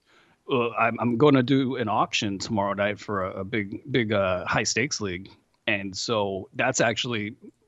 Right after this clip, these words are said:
even more pure of a discussion than, than in a snake draft. 'Cause,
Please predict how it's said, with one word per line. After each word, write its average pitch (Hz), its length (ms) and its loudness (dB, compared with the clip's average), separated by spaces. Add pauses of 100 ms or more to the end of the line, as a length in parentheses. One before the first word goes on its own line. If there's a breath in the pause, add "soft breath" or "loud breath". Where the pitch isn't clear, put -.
(100)
even 135 220 2
more 135 320 6
pure 147 340 0
of 127 100 -2
a 113 60 -4
discussion 113 680 -4
than, 107 240 -6 (320)
than 110 140 0
in 98 100 -6
a 90 100 -8
snake 175 340 -2
draft. 90 440 -2
'Cause, 95 260 -8